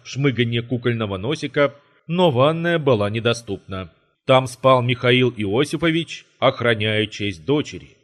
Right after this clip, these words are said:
Обычно к невозможности принять предвосхитительный душ Че относился лояльно.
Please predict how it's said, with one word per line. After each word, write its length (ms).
Обычно 540
к 80
невозможности 880
принять 500
предвосхитительный 880
душ 400
Че 200
относился 540
лояльно. 600